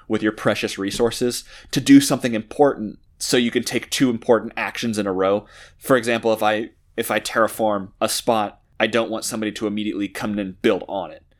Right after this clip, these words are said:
Now, that's a bad example 'cause in this game you can terraform and build in the same action, but that's kind of the feeling I was trying to get at. I waited as long as I could to upgrade a building,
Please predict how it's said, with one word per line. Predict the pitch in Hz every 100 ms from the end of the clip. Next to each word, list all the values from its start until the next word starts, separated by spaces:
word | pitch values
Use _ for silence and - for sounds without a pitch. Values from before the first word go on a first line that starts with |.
| _ _ _ _
Now, | 123 127 117 113
that's | 123 131
a | 117
bad | 113 107
example | 104 104 101
'cause | - 90
in |
this | 95 -
game | 98 92
you | 90 87
can | - 87 85
terraform | 98 92 95 90 -
and | 95 92
build | 90
in | 90
the | 85
same | - 90
action, | 101 101 104 101
but | 107 104
that's | 123 - - - - -
kind | 180 147 120
of |
the | 104
feeling | - 117 107 98
I | 95
was | 95
trying | - 95 87
to | 80
get | 87 98
at. | 85 78 - _ _
I | 110 110 123 131 113
waited | 120 120 120 104
as | 95
long | 107 110 117
as | 104
I | 95
could | - 165 123 101 - _ _ _ _ -
to | 101 101
upgrade | 170 190 - 110
a | 87
building, | 92 92 101